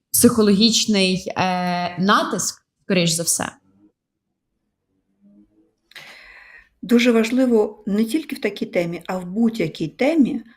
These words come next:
Speaker 2: розуміти, що є першоджерелом такої інформації. Звідки виникли підстави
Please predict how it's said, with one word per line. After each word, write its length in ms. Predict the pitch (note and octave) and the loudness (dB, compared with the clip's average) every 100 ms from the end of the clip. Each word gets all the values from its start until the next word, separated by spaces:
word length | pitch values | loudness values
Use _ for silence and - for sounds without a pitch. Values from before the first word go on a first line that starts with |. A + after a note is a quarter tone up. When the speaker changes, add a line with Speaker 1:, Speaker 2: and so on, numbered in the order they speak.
| _ | _
Speaker 2:
розуміти, 600 | F#3+ F#3 G3 G#3+ D4 B3+ | -8 -6 0 6 6 4
що 200 | - - | -2 0
є 200 | A#3 A#3 | 2 2
першоджерелом 960 | C4 B3 A#3+ - G#3+ F#3 G3 G3+ A3+ A3+ | 0 -2 -2 -4 -6 -4 -2 0 2 2
такої 520 | G#3 G3+ G3+ G3+ G3+ | 0 -4 -2 -2 -2
інформації. 920 | G3 F#3+ G3 F#3 D#3+ D3+ - - - - _ - - - F3+ | -6 -6 -6 -2 -2 -4 -8 -10 -10 -16 _ -20 -20 -16 -6
Звідки 520 | F3+ A#3+ C#4+ - A3 | 4 6 6 4 4
виникли 460 | A#3 A3+ A3 G3+ | 6 6 4 -4
підстави 760 | G3 - - - G3 E3+ D#3 | -8 -10 -12 0 2 2 -2